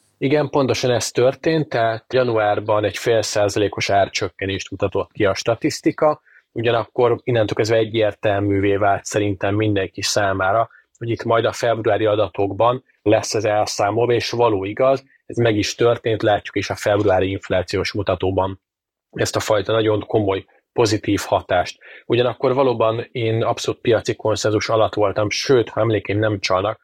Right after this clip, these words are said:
de a portfólió felmérésben én voltam az, aki a legalacsonyabb inflációs előrejelzést mondta.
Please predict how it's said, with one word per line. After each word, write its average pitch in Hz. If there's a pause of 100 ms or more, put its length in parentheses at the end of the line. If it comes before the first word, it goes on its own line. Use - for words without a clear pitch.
(280)
de -
a 101
portfólió 104
felmérésben 104
én 104
voltam 98
az, 98
aki 101
a 104
legalacsonyabb 98
inflációs 95
előrejelzést 95
mondta. 98